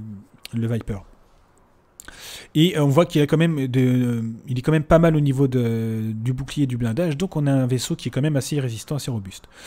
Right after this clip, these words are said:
Si on regarde, euh, son, son évolution, le Viper M K quatre, là on voit que, euh, on perd un petit peu en bouclier, mais on gagne en blindage. Euh, la capacité de cargaison augmente, donc on peut transporter beaucoup plus de choses.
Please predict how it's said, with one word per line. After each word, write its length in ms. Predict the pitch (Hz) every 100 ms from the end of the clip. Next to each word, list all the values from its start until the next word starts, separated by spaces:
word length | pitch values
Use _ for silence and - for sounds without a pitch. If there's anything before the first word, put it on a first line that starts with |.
| - - -
Si 140 | 160
on 100 | 147
regarde, 400 | 147 143 156 139
euh, 420 | 135 127 127 123
son, 560 | 113 - 135 127 123 120 113 110 104 95 101
son 220 | 107 135
évolution, 560 | 131 123 123 123 - 190 156
le 80 | 113
Viper 360 | 117 - 127 120
M 140 | 117
K 160 | 117 117
quatre, 340 | 180 - 107 - - - - -
là 160 | 151
on 100 | 160
voit 240 | 143 147 160
que, 200 | - 151
euh, 560 | 156 139 123 120 120 127 -
on 380 | 143 139 135
perd 220 | 127 180 160
un 40 |
petit 140 | 151
peu 140 | 143 151
en 80 | 139
bouclier, 480 | 127 - 131 165 - - - -
mais 120 | 135
on 100 | 131
gagne 200 | 151 156
en 80 | 139
blindage. 540 | 127 120 156 156 101 - - - - - -
Euh, 140 | 117
la 80 | 143
capacité 420 | 165 160 156 156
de 60 | -
cargaison 460 | 151 147 160 165 147 _ -
augmente, 500 | 143 139 190 - - - _ _ _ _ _ _ _
donc 140 | 131 123
on 40 |
peut 100 | 127
transporter 380 | - 127 - 131
beaucoup 180 | 127 123
plus 160 | 127
de 80 | 123
choses. 300 | 117 185 131